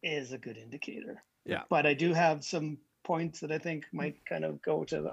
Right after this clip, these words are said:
Speaker 1: both sides of the argument, and I might end up changing my mind. Who's, who knows? We'll see.
Speaker 2: All right. So, um, well,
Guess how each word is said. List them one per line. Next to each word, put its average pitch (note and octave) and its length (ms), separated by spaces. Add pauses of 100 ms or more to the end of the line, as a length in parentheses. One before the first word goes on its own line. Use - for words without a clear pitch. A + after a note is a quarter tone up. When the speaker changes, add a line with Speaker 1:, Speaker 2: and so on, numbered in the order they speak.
(120)
Speaker 1:
both D#3+ 180
sides D3 280
of C#3+ 40
the C#3 80
argument, C#3+ 340
and - 20
I C#3+ 60
might D3 200
end C#3 120
up - 220
changing D3+ 240
my E3 60
mind. D#3 200
Who's, E3+ 200 (200)
who A3+ 80
knows? E3+ 220
We'll - 100
see. - 220 (400)
Speaker 2:
All G#3 80
right. G#3 100
So, G#3 240 (140)
um, F3 460 (400)
well, A3+ 180